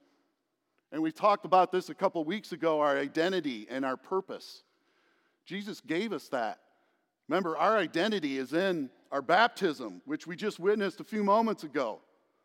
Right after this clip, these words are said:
You are a child of God. You are redeemed. You have been washed clean by Jesus Christ. And our purpose is to go be the salt, be the light.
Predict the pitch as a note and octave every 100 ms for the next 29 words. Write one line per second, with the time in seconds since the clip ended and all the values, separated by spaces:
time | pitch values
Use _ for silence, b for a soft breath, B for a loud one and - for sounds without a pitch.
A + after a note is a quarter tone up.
0 | _ _ _ _ _ _ - G3+ A#3 F3+
1 | E3 - G#3 G#3 A3 F3+ E3+ G3+ G#3 E3
2 | G#3+ A#3 F#3+ E3 E3 C3+ - G#3 B3 A#3
3 | C#3+ F#2 - _ _ _ _ _ _ _
4 | _ _ _ _ _ _ _ _ _ _
5 | _ _ _ _ _ _ _ _ _ _
6 | - F3+ A#3+ E3+ D3+ D#3 D3+ F3+ F3+ -
7 | - F3 F#3+ E3+ C#3 C3+ A2+ D3+ D3 C#3
8 | - D#3 D3 A#2+ - - _ _ _ _
9 | _ _ - F3 F3 G3+ - A#3 G#3+ E3
10 | F3 D3+ D#3+ A2+ G3+ A3+ F3+ G3 G#3+ F3
11 | - G#3+ A3+ G3+ - - b b D#3 A3
12 | F#3 D#3+ G#3 B3 F3+ -